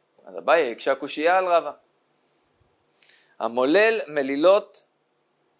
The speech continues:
מערב שבת, הרי אסור למלול מלילות בשבת,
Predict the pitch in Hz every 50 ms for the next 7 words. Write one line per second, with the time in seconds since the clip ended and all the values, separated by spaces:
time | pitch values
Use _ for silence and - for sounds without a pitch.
0 | _ 120 135 160 196 226 233 226 208 170 - 202 175 156 165 151 131 - - -
1 | _ _ _ _ _ _ _ - 107 113 - 151 147 - 214 226 233 220 196 190
2 | 190 185 175 175 170 170 165 170 165 170 139 123 170 151 - - 151 151 185 143
3 | - - -